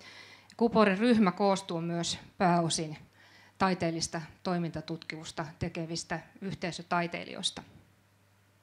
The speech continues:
Ja Suomen Kansallisteatteri on Arts Equal-hankkeen vuorovaikutuskumppani,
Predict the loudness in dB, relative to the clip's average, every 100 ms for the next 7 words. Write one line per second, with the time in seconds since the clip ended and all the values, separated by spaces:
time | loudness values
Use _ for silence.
0 | _ -20 -18 -20 -20 -6 4 8 8 10
1 | 8 8 6 2 4 4 4 2 4 4
2 | 4 4 2 0 2 2 4 2 2 0
3 | 2 2 2 0 -2 -6 -6 -8 -4 -4
4 | -2 2 4 4